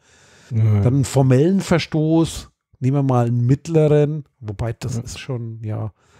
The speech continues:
Speaker 1: Ja,
Speaker 2: Und dann rechnet er
Speaker 1: wobei
Speaker 2: aus, dann
Speaker 1: ist,
Speaker 2: ist sein
Speaker 1: ist,
Speaker 2: Bußgeld zwischen
Speaker 1: ja.
Speaker 2: zweitausend und viertausend Euro. Jetzt gehen wir mal in den Millionenbereich. Also wenn du eine Million hast,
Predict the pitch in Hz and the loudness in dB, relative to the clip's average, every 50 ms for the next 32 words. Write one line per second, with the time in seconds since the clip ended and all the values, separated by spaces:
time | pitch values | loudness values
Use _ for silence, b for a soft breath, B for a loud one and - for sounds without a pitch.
0 | b b b b - - 120 127 - 127 107 - 156 139 127 127 107 95 104 127 | b b b b -6 -2 0 2 2 2 0 0 2 2 2 2 2 2 0 0
1 | 147 160 - - - 131 131 160 160 147 131 123 104 156 151 156 - - 175 170 | 0 0 -2 -2 -2 0 2 2 2 2 2 2 2 2 2 2 2 2 0 0
2 | 165 - - 147 135 - 95 98 101 - 131 113 113 139 151 - 131 151 151 156 | 0 0 -4 -6 -4 -2 0 0 0 0 0 2 2 2 2 0 0 -2 0 0
3 | 147 139 156 139 - b b b b b b b b b b b - 123 - - | -2 -4 -6 -8 -10 b b b b b b b b b b b -4 -4 -4 -4
4 | - - 135 151 175 175 - 110 123 120 123 120 - 131 117 - _ - 117 123 | -4 0 2 2 2 2 2 2 2 2 2 0 -2 -6 -10 -8 _ 0 2 2
5 | 135 147 156 160 170 180 180 170 - _ _ _ _ _ _ _ _ _ _ _ | 4 4 2 0 -2 -2 -4 -8 -12 _ _ _ _ _ _ _ _ _ _ _
6 | - 135 - - 127 127 143 143 139 135 131 131 127 127 127 120 120 120 113 110 | -20 -14 -4 0 0 2 2 2 2 2 2 2 2 2 2 2 2 2 2 2
7 | 110 123 147 170 151 160 156 151 147 147 156 160 151 - - - 135 117 - - | 2 0 -2 -2 0 0 2 2 4 2 2 2 0 -4 -6 -8 -8 -6 -6 -6
8 | 135 123 113 117 123 127 127 123 123 120 120 123 120 117 113 120 131 160 147 135 | -8 -6 -4 -2 -2 -2 0 0 0 0 0 2 2 2 2 2 0 2 2 2
9 | 160 156 - - - _ | 2 2 0 -4 -8 _